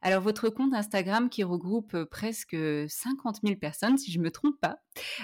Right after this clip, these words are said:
euh, s'intitule Safo Sutra et parle d'amour, euh, saphique et de sexo. Alors, je m'imagine qu'une partie des gens,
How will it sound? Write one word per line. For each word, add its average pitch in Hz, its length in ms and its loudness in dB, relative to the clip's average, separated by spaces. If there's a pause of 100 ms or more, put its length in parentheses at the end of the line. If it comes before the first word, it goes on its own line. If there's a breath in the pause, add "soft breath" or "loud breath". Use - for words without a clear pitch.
euh, 170 140 0
s'intitule 214 760 0
Safo 226 360 -4
Sutra 202 640 -4
et 170 120 0
parle 170 460 0
d'amour, 196 480 2
euh, 160 100 -2
saphique - 580 -6
et 160 80 -2
de 147 120 -6
sexo. 156 540 -8 (600 loud breath)
Alors, 180 300 2 (200)
je 196 140 -2
m'imagine 226 760 6
qu'une 214 180 0
partie 220 340 -2
des 190 140 2
gens, 202 240 0